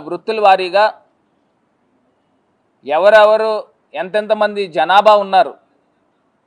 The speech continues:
ఈ, ఇవన్నీ కూడా ఒకసారి కేంద్ర ప్రభుత్వం దృష్టి సారించాలి. ఎందుచేతనంటే ఎట్లాగా జనగణన జరుగుతున్నప్పుడు కులగణన కూడా జరగాలి.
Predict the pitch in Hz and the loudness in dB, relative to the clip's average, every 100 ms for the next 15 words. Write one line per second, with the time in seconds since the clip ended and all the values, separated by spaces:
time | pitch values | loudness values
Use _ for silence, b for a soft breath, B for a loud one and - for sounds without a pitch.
0 | _ _ _ _ _ _ _ _ _ _ | _ _ _ _ _ _ _ _ _ _
1 | _ _ _ _ _ 175 214 185 202 190 | _ _ _ _ _ -12 -12 -8 -2 2
2 | 202 277 285 254 247 233 226 240 - _ | 0 0 -2 2 6 6 4 2 -4 _
3 | _ _ _ _ _ 156 - 202 220 214 | _ _ _ _ _ -12 -6 0 0 0
4 | 190 208 233 226 233 226 226 233 196 202 | -4 -4 -2 -4 -4 -6 -8 -10 -8 -10
5 | 220 220 214 208 175 123 - 180 208 226 | -4 2 2 0 -6 -6 -8 -12 0 0
6 | 220 214 208 226 170 147 208 220 226 185 | 0 -6 -4 -2 -2 -2 -2 -2 0 -2
7 | 202 214 220 214 196 196 202 208 202 196 | 0 2 0 -2 -6 -6 -8 -6 -6 -6
8 | 208 240 - _ _ 202 226 226 226 220 | -6 -8 -10 _ _ 0 2 0 -2 -4
9 | 214 185 160 180 147 | -8 -6 -4 0 -2